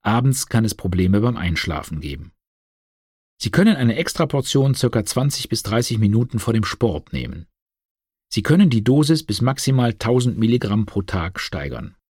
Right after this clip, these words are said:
Beginnen Sie nur mit einer Substanz. Kombinieren Sie anfangs nicht. Sie haben bereits viel erreicht und Ihre Ernährung umgestellt, aber Ihre vaskulären Risikofaktoren sind noch nicht optimal?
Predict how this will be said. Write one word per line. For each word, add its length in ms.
Beginnen 340
Sie 420
nur 220
mit 180
einer 300
Substanz. 640
Kombinieren 560
Sie 160
anfangs 400
nicht. 380
Sie 120
haben 160
bereits 300
viel 220
erreicht 420
und 100
Ihre 160
Ernährung 440
umgestellt, 640
aber 180
Ihre 300
vaskulären 580
Risikofaktoren 1000
sind 220
noch 140
nicht 220
optimal? 680